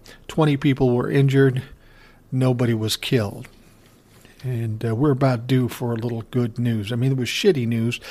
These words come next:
to find out the shooter was there, but, uh, it was good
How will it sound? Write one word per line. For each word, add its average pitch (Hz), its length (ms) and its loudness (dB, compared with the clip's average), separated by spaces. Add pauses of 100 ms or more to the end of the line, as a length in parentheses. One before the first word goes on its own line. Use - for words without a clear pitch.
(200)
to - 80 -6
find 123 280 -2
out 117 160 -2
the 117 80 -8
shooter 151 380 4
was 113 240 -2
there, 117 320 -2 (420)
but, 123 400 0
uh, 131 180 2
it 143 100 2
was 123 220 0
good 143 420 4